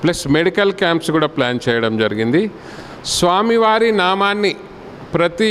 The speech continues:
ఇంటి గడప గడపకి చేర్చాలనే ఉద్దేశంతో ఆధ్యాత్మిక విద్యా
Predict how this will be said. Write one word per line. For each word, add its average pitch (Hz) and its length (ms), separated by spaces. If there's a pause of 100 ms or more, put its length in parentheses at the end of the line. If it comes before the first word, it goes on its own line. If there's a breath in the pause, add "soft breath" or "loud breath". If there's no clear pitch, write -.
(120)
ఇంటి 190 280
గడప 170 240 (140)
గడపకి 175 500
చేర్చాలనే 165 580 (100)
ఉద్దేశంతో 151 640 (680 loud breath)
ఆధ్యాత్మిక 185 680 (180)
విద్యా 165 300